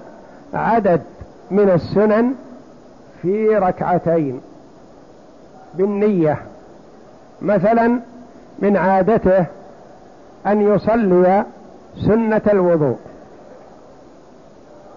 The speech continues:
ومن عادته أنه إذا دخل المسجد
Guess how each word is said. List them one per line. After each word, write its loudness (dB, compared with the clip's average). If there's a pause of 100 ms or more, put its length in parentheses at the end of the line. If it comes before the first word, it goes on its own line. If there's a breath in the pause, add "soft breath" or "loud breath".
(240)
ومن -2
عادته 0 (800)
أنه 2
إذا 4
دخل 0
المسجد 0